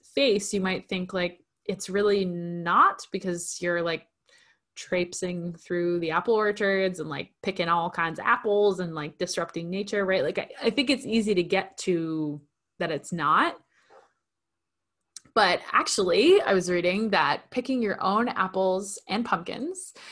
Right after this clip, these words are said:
is generally considered more sustainable, at least, than buying them from the store. And this is for a few reasons. So one, most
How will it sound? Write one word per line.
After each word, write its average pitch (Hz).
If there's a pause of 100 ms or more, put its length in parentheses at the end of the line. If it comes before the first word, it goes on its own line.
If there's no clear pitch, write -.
(160)
is 196
generally 226
considered 196
more 196
sustainable, 220
at -
least, 202
than 180
buying 170
them 170
from 165
the 165
store. 285
And 190
this 190
is 185
for 170
a 175
few 170
reasons. - (380)
So 226
one, 226
most 214